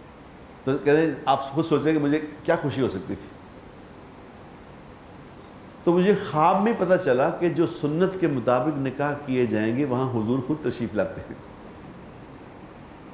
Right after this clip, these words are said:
तो कहता, मैं फ़ौरन ही यहाँ अमेरिका शिफ्ट हो गया शादी के फ़ौरन ही बाद। तो शिकागो में रहता था वो, शिकागो में मुझे मिला। उन्होंने कहा, मैं यहाँ आ गया, मेरे छः बच्चे शिकागो में ही पैदा हुए हैं,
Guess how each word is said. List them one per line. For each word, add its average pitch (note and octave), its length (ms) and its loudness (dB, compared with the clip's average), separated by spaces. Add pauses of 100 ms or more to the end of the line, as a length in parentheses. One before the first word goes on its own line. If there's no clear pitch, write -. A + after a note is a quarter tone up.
(2500)
तो C#3+ 80 -2
कहता, D#3+ 240 6
मैं F#3+ 180 6
फ़ौरन F3 540 6
ही E3 180 0 (540)
यहाँ C#3 420 2
अमेरिका B2+ 300 4
शिफ्ट C3 240 0
हो C3 100 6
गया G2+ 220 2 (320)
शादी A2 260 2
के A#2 60 4
फ़ौरन A2 300 4
ही G#2 60 0
बाद। F2 280 0 (640)
तो A#2 60 -8
शिकागो D3 600 4
में D3+ 100 4
रहता A#2 220 2
था G#2 80 -2
वो, F2+ 160 -4 (480)
शिकागो B2 320 4
में C3+ 60 4
मुझे A#2+ 180 2
मिला। G2+ 200 4
उन्होंने - 760 -2
कहा, E3 100 4
मैं E3 100 4
यहाँ D3 320 2
आ B2+ 80 4
गया, C#3 220 4
मेरे D3 240 2
छः D#3+ 480 2
बच्चे D3 320 4
शिकागो C#3 540 4
में E3+ 160 6
ही F3 100 6
पैदा A#2+ 340 4
हुए G2 200 -2
हैं, F2 240 -8